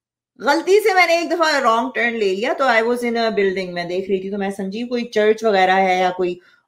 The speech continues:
और चर्च लग रहा था मुझको, मगर वो चर्च नहीं था, वो मॉस्क थी।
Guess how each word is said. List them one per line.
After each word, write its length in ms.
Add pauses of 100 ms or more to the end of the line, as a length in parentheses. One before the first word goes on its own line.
और 60
चर्च 320
लग 160
रहा 120
था 140
मुझको, 380 (440)
मगर 200
वो 100
चर्च 400
नहीं 240
था, 480
वो 220
मॉस्क 320
थी। 300